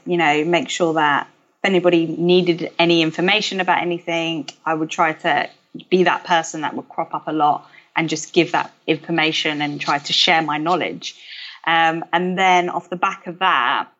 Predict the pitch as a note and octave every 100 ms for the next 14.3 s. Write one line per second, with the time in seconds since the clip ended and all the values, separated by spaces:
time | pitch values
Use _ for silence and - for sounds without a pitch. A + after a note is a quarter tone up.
0 | _ _ _ - _ - D3+ D#3 D3+ D3+
1 | D#3 - E3+ F3 - E3 D#3+ D#3 D#3 D#3
2 | D3 E3 - - G3 G3 F#3+ F3+ E3 D#3
3 | D#3+ E3 D#3+ D#3 D#3 - - F3 E3+ D3+
4 | C#3+ D3 - F3 E3+ E3+ F3 G#3 G#3 G3
5 | D3 C#3+ E3+ _ _ _ _ - D#3+ F#3
6 | E3+ E3 D#3+ D#3+ D#3+ E3 E3+ F3 E3 -
7 | D#3+ D#3+ - E3 D3+ - - - - -
8 | D#3+ D#3+ D#3+ - F3+ - G3+ F3+ F3+ E3
9 | - - _ _ D#3 - D#3+ D#3+ E3 E3+
10 | E3+ D#3 D#3+ D#3 - - - G3+ A3+ E4
11 | D#4 - A3 F#3+ F3 F3 D#3+ - D#3 F#3+
12 | F3 D3 - F3+ E3+ E3 - - G3 F#3
13 | F3+ F3 D3 D3 - - D#3 D3 D3+ D3+
14 | D3+ E3+